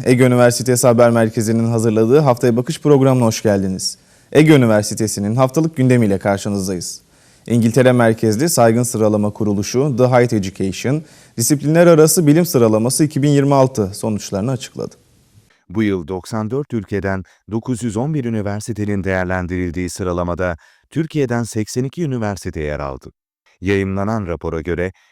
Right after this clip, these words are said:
Speaker 2: Ege Üniversitesi dünya sıralamasında yüz altmış yedinci sırada yer alırken Türkiye Devlet Üniversiteleri arasında sekizinci oldu. Ege Üniversitesi ayrıca girdiler ve süreç kategorisinden topladığı puanlarla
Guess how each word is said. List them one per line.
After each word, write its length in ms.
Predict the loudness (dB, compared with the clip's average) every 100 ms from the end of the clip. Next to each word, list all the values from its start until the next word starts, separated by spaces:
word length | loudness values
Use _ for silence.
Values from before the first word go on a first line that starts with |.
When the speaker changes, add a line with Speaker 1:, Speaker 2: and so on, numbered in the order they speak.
| -8
Speaker 2:
Ege 200 | -6 -4
Üniversitesi 840 | -4 -2 -4 -6 -8 -10 -8 -8 -6
dünya 300 | -6 -6 -8
sıralamasında 680 | -8 -6 -6 -6 -8 -6
yüz 240 | -6 -6 -6
altmış 380 | -6 -6 -8 -8
yedinci 340 | -6 -6 -8
sırada 340 | -8 -8 -6
yer 140 | -6 -4
alırken 520 | -6 -6 -6 -6 -6 _ _ _
Türkiye 400 | -6 -4 -2 -4
Devlet 360 | -2 -4 -6 -6
Üniversiteleri 760 | -6 -6 -6 -8 -6 -4 -2
arasında 440 | -2 -4 -6 -6 -6
sekizinci 580 | -8 -12 -10 -12 -10 -12
oldu. 320 | -12 -16 -20 _ _ _ _ _ -6
Ege 200 | -4 -2
Üniversitesi 880 | -6 -4 -6 -6 -8 -10 -8 -6 -6 _ _ -6
ayrıca 580 | -2 -2 -4 -4 -4 -6 _ -16
girdiler 600 | -6 -6 -4 -6 -4 -4
ve 100 | -6
süreç 360 | -6 -6 -6
kategorisinden 800 | -8 -10 -6 -6 -6 -8 -6 -8
topladığı 520 | -6 -8 -8 -8 -8
puanlarla 720 | -8 -6 -4 -4 -4 -2 -4